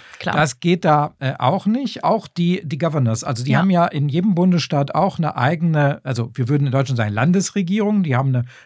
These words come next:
Speaker 2: Regierung eines Bundesstaates und die haben auch sehr viel Kompetenzen. Trotzdem kann man was machen. Also bei der Digitalisierung hab ich ja so einen Trick gemacht. Ich war ja für die Digitalisierung der Justiz zuständig. Und dann haben wir uns, das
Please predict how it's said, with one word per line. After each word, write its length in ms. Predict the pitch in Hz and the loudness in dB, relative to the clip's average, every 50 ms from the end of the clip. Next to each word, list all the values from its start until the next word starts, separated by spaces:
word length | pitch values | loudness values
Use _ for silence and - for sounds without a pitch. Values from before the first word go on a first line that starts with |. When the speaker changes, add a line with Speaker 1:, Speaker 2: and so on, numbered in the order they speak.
| - - | -10 -8
Speaker 2:
Regierung 320 | 131 117 135 147 135 147 | -4 -2 -2 0 0 0
eines 180 | 156 123 117 - | 0 0 0 -2
Bundesstaates 720 | - - 135 151 165 185 - - 175 165 185 165 180 135 | 0 2 2 4 4 2 0 0 0 0 0 -2 -4 -6
und 140 | - 160 139 | -6 -6 -4
die 100 | 147 123 | -4 -4
haben 140 | 127 147 190 | -4 -4 -4
auch 160 | - 139 120 | -6 -8 -8
sehr 160 | - - 151 | -6 -8 -8
viel 180 | 127 - 147 131 | -6 -6 -8 -8
Kompetenzen. 800 | 123 - 143 135 120 131 120 - 131 143 185 190 - - 302 196 | -4 -2 -2 -2 -2 -2 -2 -2 0 2 2 0 0 -4 -6 -6
Trotzdem 560 | - - 151 156 - - - 202 214 226 - - - - - - - - - _ _ | -4 -4 -4 -4 -4 -2 0 2 2 2 0 -4 -10 -20 -20 -20 -20 -20 -20 _ _
kann 140 | - 165 170 | 0 2 2
man 100 | 170 160 | 4 2
was 200 | 147 131 - 143 | 2 0 2 2
machen. 300 | 135 160 165 - 170 - | 2 4 4 2 0 0
Also 220 | - 170 147 156 | 0 0 0 0
bei 160 | 131 151 139 | 0 2 4
der 120 | 143 143 135 | 4 4 2
Digitalisierung 840 | 147 143 147 147 - 156 139 131 131 120 117 135 180 180 208 208 180 | 0 -2 -2 -2 0 0 0 0 0 -2 -2 -2 -2 0 0 0 0
hab 140 | 165 - - | 0 -2 -4
ich 120 | - - | -4 -4
ja 80 | 175 143 | -4 -2
so 100 | 139 135 | 0 -2
einen 120 | 123 117 | -2 -2
Trick 280 | - - 185 190 - - | -2 -2 -4 -2 -2 0
gemacht. 640 | 233 233 226 226 269 285 226 - - - - - - _ _ _ _ - - - - - - - - | 0 2 2 2 0 0 -2 -6 -8 -14 -18 -18 -18 _ _ _ _ -20 -20 -20 -20 -20 -20 -20 -20
Ich 140 | _ - - | _ -8 -4
war 100 | 156 143 | 0 0
ja 120 | 143 143 | 0 0
für 120 | 139 - 165 | 0 -2 -4
die 140 | 139 139 123 | -4 -2 -2
Digitalisierung 720 | 143 135 127 135 - 147 143 135 135 120 151 151 151 147 | -2 -2 -2 -2 -2 0 0 0 -2 -2 0 0 0 2
der 100 | 127 127 | 2 2
Justiz 480 | 120 117 - - - 147 160 160 - - | 2 0 0 -2 -4 -6 -6 -6 -8 -8
zuständig. 880 | - 208 208 180 - - - 175 180 190 196 202 214 214 202 - - _ _ - - - - - - - _ _ | -6 -4 -4 -4 -4 -4 -2 0 2 2 2 2 2 0 -2 -4 -8 _ _ -20 -20 -20 -20 -20 -20 -20 _ _
Und 120 | - 131 | 0 0
dann 180 | 127 135 127 117 | 2 4 4 4
haben 180 | 117 143 175 151 | 4 4 2 2
wir 120 | 165 - | 2 0
uns, 200 | 147 160 160 - | 0 0 -2 -2
das 220 | - 117 - - | -2 -4 -4 -6